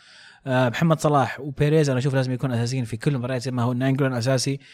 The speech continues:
زي ما هو إم-، إميرسون أيضًا كويس. ف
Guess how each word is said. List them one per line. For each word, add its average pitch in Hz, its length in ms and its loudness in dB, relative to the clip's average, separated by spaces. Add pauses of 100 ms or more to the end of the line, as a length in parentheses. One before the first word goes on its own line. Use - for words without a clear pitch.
(240)
زي 123 160 0
ما 123 120 2
هو 117 580 0
إم-، 123 220 -4
إميرسون 139 300 2
أيضًا 127 240 -2
كويس. 127 420 -4
ف 120 300 -6